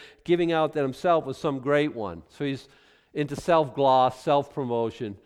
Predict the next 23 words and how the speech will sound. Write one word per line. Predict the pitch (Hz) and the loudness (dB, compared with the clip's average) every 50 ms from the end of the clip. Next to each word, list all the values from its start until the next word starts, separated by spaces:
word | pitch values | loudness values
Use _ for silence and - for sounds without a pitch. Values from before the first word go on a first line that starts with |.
| _ _ _ - | _ _ _ -4
"I'm | 135 143 147 | -2 -2 -2
Simon | - - - 156 135 135 131 131 127 | -2 -2 0 2 2 2 0 -2 -4
the | 127 117 | -6 -6
Great." | 104 117 113 104 101 107 - | -4 -4 -2 -2 -4 -4 -6
And | 135 127 | -8 -6
he | 135 | -6
uses | 135 151 170 190 202 180 139 170 175 160 143 - - - _ _ _ _ _ _ _ _ _ _ _ _ _ _ _ | -4 -4 -4 -4 -4 -4 -4 -4 -4 -4 -4 -8 -16 -20 _ _ _ _ _ _ _ _ _ _ _ _ _ _ _
sorcery, | _ _ - - - 214 226 240 226 - - 185 160 143 127 113 113 120 127 - _ _ _ _ _ _ _ _ _ _ - | _ _ -12 -4 0 2 2 2 2 0 -2 -2 0 0 0 0 0 -4 -6 -8 _ _ _ _ _ _ _ _ _ _ -6
and | 127 135 | -4 -2
he's | 139 135 135 107 | -2 -2 -4 -8
bewitching | 98 117 139 143 135 156 196 190 - - 185 170 156 | -8 -6 -6 -2 2 2 2 2 2 -2 -2 -2 0
the | 151 151 | -2 -4
people. | 147 - 165 165 165 160 - - 95 69 - - _ _ _ _ _ _ _ _ _ _ _ _ _ _ _ _ _ | -4 -2 -4 -4 -4 -4 -8 -12 -14 -14 -14 -18 _ _ _ _ _ _ _ _ _ _ _ _ _ _ _ _ _
He's | _ - 143 151 | _ -8 -6 -4
using | 151 165 160 143 143 151 139 135 | -4 -4 -6 -4 -4 -4 -4 -2
magic. | 139 143 143 143 143 143 139 107 101 90 82 - | 0 2 2 4 4 2 0 -2 -6 -12 -12 -8
Is | - 117 123 120 | -6 -6 -4 -2
that, | 135 143 131 | -2 -2 0
like, | 131 120 113 110 104 - _ - | 0 -2 -2 -4 -6 -12 _ -12
magic | 113 117 123 127 135 127 135 135 - - | -6 -2 0 0 0 -2 -4 -8 -10 -10
tricks? | - - - 143 139 135 127 - - - - _ _ _ _ _ | -12 -8 -4 -2 -2 -2 -4 -6 -12 -20 -20 _ _ _ _ _
No, | - 151 135 | -4 -2 -2
magic, | 123 135 160 185 185 - 165 143 | 0 2 4 2 2 2 -2 -8